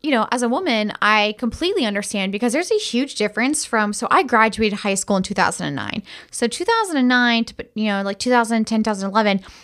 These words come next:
is when I was, like, going out to clubs and, and, you know, kind of putting myself in similar situations. And it was very much like, I got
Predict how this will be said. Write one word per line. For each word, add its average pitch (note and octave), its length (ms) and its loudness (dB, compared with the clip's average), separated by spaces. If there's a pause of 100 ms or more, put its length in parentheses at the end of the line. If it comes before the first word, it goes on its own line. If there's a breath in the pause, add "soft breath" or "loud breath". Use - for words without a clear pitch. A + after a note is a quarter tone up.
(180 loud breath)
is G#3 140 -4
when A3 120 2
I G#3+ 120 6
was, A3 180 0
like, G#3 200 0
going G#3 220 0
out F#3+ 180 -2
to A3 80 -8
clubs C4+ 720 4
and, G3+ 220 2 (300 loud breath)
and, G3+ 460 -2
you B3 80 2
know, A3+ 140 4
kind C4+ 240 2
of - 360 -18
putting A4 200 -2
myself B3+ 300 2
in A#3 80 4
similar G3+ 260 0
situations. F3+ 840 -2 (380 loud breath)
And A#3 120 2
it C4+ 40 4
was D4 200 -2
very A#3+ 320 2
much A3+ 380 0
like, G3 240 -2
I B3 100 4
got A4 200 2